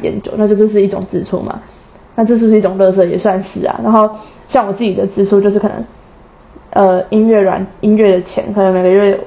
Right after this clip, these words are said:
我音-，每个月我订购音乐软体，可能这样就缴了可能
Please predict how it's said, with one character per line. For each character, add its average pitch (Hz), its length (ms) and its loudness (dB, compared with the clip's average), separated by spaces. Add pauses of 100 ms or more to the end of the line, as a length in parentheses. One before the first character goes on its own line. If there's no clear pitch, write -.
我 202 220 0 (1000)
音-， 269 320 2
每 214 120 2
个 220 80 2
月 247 80 4
我 247 120 2
订 226 220 -2
购 220 200 2
音 208 120 -2
乐 214 80 0
软 196 200 0
体， 196 120 -2
可 196 60 -2
能 190 140 0
这 202 60 2
样 214 160 0
就 214 80 0
缴 214 180 -4
了 - 140 -4
可 208 80 -4
能 220 260 -4